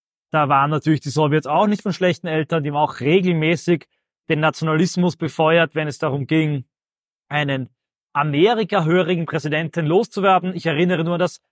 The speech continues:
Patria o Muerte, Vaterland oder Tod eines Che und Fidel Castro. Also der Befreiungsnationalismus war das selektive, heuchlerisch und verlogene Patriotismus,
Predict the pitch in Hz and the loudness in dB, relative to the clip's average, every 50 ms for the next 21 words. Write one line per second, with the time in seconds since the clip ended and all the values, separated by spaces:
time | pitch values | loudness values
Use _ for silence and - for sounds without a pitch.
0 | _ _ _ - 190 220 247 - - - 220 214 196 190 190 175 175 196 208 196 | _ _ _ 2 2 2 2 2 0 0 0 0 2 2 2 2 2 2 2 2
1 | 180 - - _ - 170 151 139 120 107 - _ _ _ _ _ - - 180 180 | 0 -4 -8 _ -4 -4 -4 -4 -4 -8 -12 _ _ _ _ _ -2 2 4 4
2 | 190 190 - 185 175 170 165 170 170 165 165 160 156 - - 165 190 220 233 202 | 4 2 2 0 0 2 2 2 0 -2 -4 -6 -8 -6 -2 0 2 2 2 0
3 | - - - - _ _ _ _ _ _ _ _ _ _ - 165 165 160 151 - | -2 -4 -12 -20 _ _ _ _ _ _ _ _ _ _ -12 -8 -6 -6 -8 -8
4 | - - - - 180 180 190 156 180 143 - - 175 165 151 - - 160 165 180 | -10 -4 0 2 2 2 2 0 -2 -6 -4 -2 -2 -2 -2 -2 -2 -2 -2 -2
5 | - - - 180 180 185 165 - _ _ _ _ _ _ _ _ _ _ _ _ | -2 -4 -4 -2 0 0 -2 -4 _ _ _ _ _ _ _ _ _ _ _ _
6 | _ 143 143 151 156 151 - - 165 156 139 151 135 147 - - - - 151 156 | _ 0 2 2 2 2 2 0 0 0 0 -2 -2 -4 -6 -6 -6 -2 0 2
7 | 180 196 196 180 - - 180 160 - - 165 160 160 156 156 - - 160 165 147 | 2 2 2 2 0 -2 -4 -6 -4 -4 -4 -2 -2 -2 -2 -2 -2 -2 -2 -2
8 | - - _ _ _ _ _ - 147 151 165 170 147 - - - 220 214 208 202 | -4 -10 _ _ _ _ _ -2 -2 0 0 0 -2 -4 -4 -2 0 0 0 0
9 | - - - 180 180 160 - 180 175 160 - _ _ _ _ - - 170 175 190 | -2 -2 0 0 0 2 2 2 2 2 0 _ _ _ _ -4 0 2 2 2
10 | - - 185 180 147 156 139 - 170 143 - - 156 147 160 170 165 185 165 160 | 2 2 0 2 2 0 -2 -2 -4 -2 -2 0 0 2 2 2 2 2 0 2
11 | 156 151 143 - 156 147 - - 156 143 - 160 151 - - 147 151 139 - - | 0 0 0 0 -2 0 0 -2 -2 0 0 -2 -2 -2 -2 -2 -2 -2 -2 -4
12 | - | -12